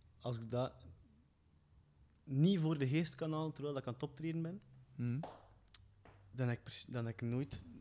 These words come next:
Speaker 1: go-, goed gespeeld. Dat is, dat is echt, dat, en dat komt heel veel terug.
Speaker 2: Ja.
Speaker 1: En dat, dat was sowieso bij, bij, bij Thoman altijd een beetje.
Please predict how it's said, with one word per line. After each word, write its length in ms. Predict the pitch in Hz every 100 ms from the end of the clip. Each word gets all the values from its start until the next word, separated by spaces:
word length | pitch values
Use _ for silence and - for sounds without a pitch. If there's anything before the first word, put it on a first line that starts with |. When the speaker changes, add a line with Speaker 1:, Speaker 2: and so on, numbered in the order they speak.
| - 165
Speaker 1:
go-, 240 | 151 139
goed 200 | 123 147
gespeeld. 420 | - - 131 123 - - - - -
Dat 160 | 131
is, 80 | 123
dat 140 | 120 123
is 60 |
echt, 220 | 147 - -
dat, 220 | 127 117
en 140 | 127
dat 100 | 120
komt 200 | - 123
heel 160 | - 160
veel 140 | 147
terug. 280 | - 135 - - - -
Speaker 2:
Ja. 100 | -
Speaker 1:
En 120 | 127 127
dat, 220 | 123 131
dat 80 | 127
was 180 | 139
sowieso 380 | - 151 131 156
bij, 180 | 180 151
bij, 160 | 127 120 -
bij 180 | 117 113
Thoman 320 | - 147 151
altijd 340 | 127 123 131 147
een 100 | 151
beetje. 320 | 156 156